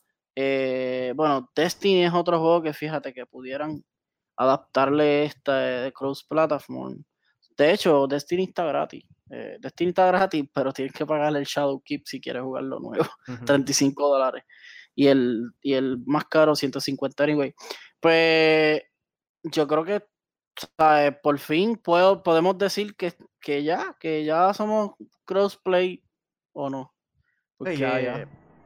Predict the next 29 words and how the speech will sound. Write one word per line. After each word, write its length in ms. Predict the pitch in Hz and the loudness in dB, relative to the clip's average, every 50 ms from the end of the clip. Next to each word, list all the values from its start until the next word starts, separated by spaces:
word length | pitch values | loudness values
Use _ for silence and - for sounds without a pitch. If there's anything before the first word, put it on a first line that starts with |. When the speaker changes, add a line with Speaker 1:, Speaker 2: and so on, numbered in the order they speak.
| _ _ _ _ _ _ _ _ _ _ _ _ _ _ _ | _ _ _ _ _ _ _ _ _ _ _ _ _ _ _
Speaker 1:
ya, 460 | 139 135 135 131 139 151 170 165 - - | 0 2 4 6 6 6 6 4 2 2
ya 100 | - 156 | 0 0
estamos 340 | 156 - - 185 208 226 233 | 2 4 2 4 6 6 4
ahí, 180 | 226 226 254 311 | 4 4 2 2
Speaker 2:
Ya 140 | 143 147 147 | 0 2 2
Speaker 1:
ya 80 | 160 | 2
Speaker 2:
tienen 20 | 165 | 2
Speaker 1:
estamos 280 | - 202 202 170 170 | 4 4 6 6 6
Speaker 2:
la 60 | - | 6
luz 120 | 220 233 - | 6 4 4
Speaker 1:
ahí, 60 | 156 | 4
y 40 | 160 | 4
Speaker 2:
verde 20 | |
Speaker 1:
que 220 | 160 160 165 165 165 | 4 6 4 4 6
Speaker 2:
los 100 | 165 165 | 4 4
desarrolladores, 720 | 160 156 160 151 147 147 147 143 139 135 135 139 135 135 | 2 2 0 -2 0 0 -2 0 0 0 0 0 -2 -2
es 40 | 131 | -4
cuestión 320 | - 143 139 151 147 151 147 | -6 -8 -6 -6 -6 -4 -6
de 120 | 143 139 | -6 -8
que 160 | 139 131 127 127 | -8 -10 -10 -8
ellos 200 | 131 135 135 139 | -6 -2 2 4
Speaker 1:
Eso 220 | 139 - 135 135 | 4 4 4 2
Speaker 2:
lo 40 | 139 | -2
implementen 440 | 135 127 135 135 135 135 131 135 135 | -4 -6 -8 -8 -8 -8 -10 -10 -12
en 60 | 127 | -12
su 120 | - 135 123 | -12 -10 -8
juego 280 | 135 139 143 135 127 | -8 -8 -6 -6 -8
y 60 | 120 | -8
ya. 180 | 117 120 120 | -8 -10 -10